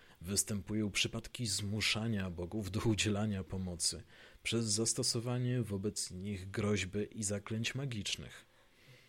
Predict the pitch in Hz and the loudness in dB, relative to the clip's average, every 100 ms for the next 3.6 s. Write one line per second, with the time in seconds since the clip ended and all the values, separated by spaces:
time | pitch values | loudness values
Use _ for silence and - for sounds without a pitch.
0 | - - - - 107 - 120 120 156 - | -20 -20 -14 -2 -2 0 0 2 2 2
1 | 143 131 - 127 135 131 135 123 123 117 | 2 0 -2 0 -2 0 -2 0 0 0
2 | 120 117 113 110 104 113 151 123 113 104 | 0 0 0 0 -2 -2 -2 -2 -2 -2
3 | 95 101 90 - 120 | -2 0 2 2 -2